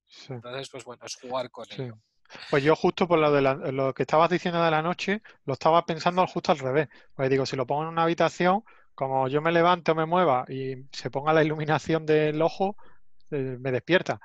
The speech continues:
Speaker 1: O sea, porque <laughs> realmente ilumina bastante.
Speaker 2: Claro,
Speaker 1: Estaba
Speaker 2: claro, claro.
Speaker 1: pensando en, si es por la noche, que no ha-, haga la luz.
Speaker 2: Pues eso, pues ya
Speaker 1: Sí.
Speaker 2: tienes,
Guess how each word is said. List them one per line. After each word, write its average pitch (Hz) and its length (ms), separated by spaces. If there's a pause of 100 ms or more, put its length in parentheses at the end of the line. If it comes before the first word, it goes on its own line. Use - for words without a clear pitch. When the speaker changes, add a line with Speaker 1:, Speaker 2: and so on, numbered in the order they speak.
(100)
Speaker 1:
O - 180
sea, 139 140
porque 120 440
<laughs> 117 360 (120)
realmente 143 420
ilumina 156 340
bastante. 180 480 (580)
Speaker 2:
Claro, 123 280
Speaker 1:
Estaba - 20
Speaker 2:
claro, - 0
claro. 156 200
Speaker 1:
pensando 180 500
en, 156 200
si 147 180
es 151 80
por 175 120
la 180 120
noche, 196 320
que 139 180
no 147 420
ha-, 143 340
haga 139 220
la 123 140
luz. 165 180 (320)
Speaker 2:
Pues - 340 (200)
eso, 180 360
pues - 360
ya 131 240
Speaker 1:
Sí. - 120
Speaker 2:
tienes, 147 340